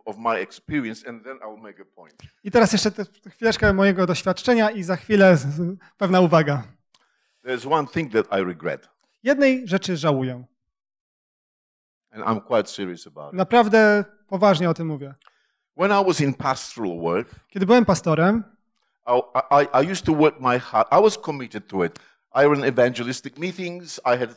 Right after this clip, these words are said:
Speaker 1: at one place f-, four churches.
Speaker 2: byłem poświęcony w tym, prowadziłem ewangelizacyjne spotkania, miałem, e, cztery zbory.
Speaker 1: I was hardly at home.
Speaker 2: Rzadko bywałem w domu.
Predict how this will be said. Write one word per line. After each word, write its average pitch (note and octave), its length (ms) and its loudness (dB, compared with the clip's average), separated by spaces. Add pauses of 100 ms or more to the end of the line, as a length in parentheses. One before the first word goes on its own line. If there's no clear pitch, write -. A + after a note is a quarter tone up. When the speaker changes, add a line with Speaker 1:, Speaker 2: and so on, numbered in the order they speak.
(120)
Speaker 1:
at A#2 140 -10
one C#3 160 0 (140)
place B2 300 -2 (140)
f-, - 120 -16
four E3 240 2
churches. F#3 680 0 (220)
Speaker 2:
byłem C4 300 2
poświęcony G#3+ 680 2
w - 60 -4
tym, G3+ 400 0
prowadziłem F3 360 0
ewangelizacyjne F3 680 2
spotkania, A3 500 0
miałem, F3+ 360 0
e, F#3+ 80 -2
cztery F#3+ 320 0
zbory. G#3 420 4 (320)
Speaker 1:
I D3+ 40 4
was D3 140 2
hardly D#3 420 2
at C#3 100 -2
home. C#3 380 0 (380)
Speaker 2:
Rzadko G#3 320 -2
bywałem D#3+ 320 2
w D#3+ 40 -2
domu. D3 380 0